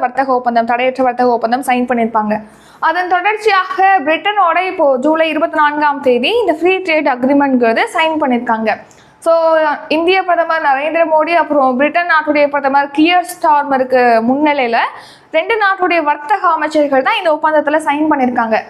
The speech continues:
So பிரிட்டனுடைய வர்த்தக அமைச்சர் ஜோனதன் ரொனால்ட்ஸ் அப்புறம் இந்திய வர்த்தக அமைச்சர் பியூஷ் கோயல் அவர்கள் தான் இந்த ஒப்பந்தத்துல சைன் பண்ணியிருக்காங்க. சரி,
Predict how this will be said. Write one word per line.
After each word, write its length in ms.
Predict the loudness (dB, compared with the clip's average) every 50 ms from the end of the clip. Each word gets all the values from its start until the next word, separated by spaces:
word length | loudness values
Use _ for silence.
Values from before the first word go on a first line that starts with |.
| -20 -20 -20 _ _ -4 0
So 60 | 2 2 2 2 2 2 2 2 2 2 2 0
பிரிட்டனுடைய 500 | 0 0 0 -2 0 0 0 0 0 0 2 0
வர்த்தக 340 | -2 0 -2 -2 0 0 0
அமைச்சர் 420 | 0 0 -2 0 2 2 2 2 2 0
ஜோனதன் 440 | 0 2 0 0 0 0 0 0 0 0
ரொனால்ட்ஸ் 380 | 0 2 2 2 0 2 0 -2 0
அப்புறம் 260 | 2 2 2 2 2 0 0 0
இந்திய 200 | 2 2 2 2 2 0
வர்த்தக 320 | -2 -2 -2 -2 0 0 0
அமைச்சர் 360 | 0 0 0 2 0 0 0 2
பியூஷ் 320 | 2 2 4 4 2 2 0
கோயல் 180 | 0 2 2 0
அவர்கள் 280 | 0 0 0 0 0 0
தான் 120 | 0 -2 -2 0
இந்த 100 | 0 0 0
ஒப்பந்தத்துல 480 | 0 -2 -2 0 0 0 2 0 0 0 -2
சைன் 200 | -4 -2 -2 -2 0 0
பண்ணியிருக்காங்க. 480 | 0 0 0 -2 -2 -4 -2 -2 -2 -4 -6 -8 -20 -20 _ _ _ _ _ _ _ _ _ _ _ _ _ _ -6 -2
சரி, 180 | 0 0 0